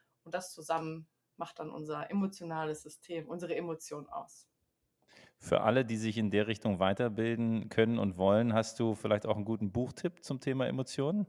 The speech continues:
Speaker 1: Boah, da hast du mich jetzt aber eiskalt <laughs> erwischt.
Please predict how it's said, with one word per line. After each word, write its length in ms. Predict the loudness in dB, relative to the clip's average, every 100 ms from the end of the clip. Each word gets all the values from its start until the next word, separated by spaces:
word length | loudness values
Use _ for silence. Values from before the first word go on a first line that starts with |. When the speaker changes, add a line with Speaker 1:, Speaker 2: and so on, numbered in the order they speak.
| -6 _ _ _
Speaker 1:
Boah, 240 | 2 6
da 80 | 8
hast 100 | 8
du 40 | 8
mich 180 | 6 10
jetzt 200 | 10 12
aber 240 | 12 12
eiskalt 640 | 12 10 10 10 10 12
<laughs> 0 |
erwischt. 800 | 12 12 12 12 12 8 6 10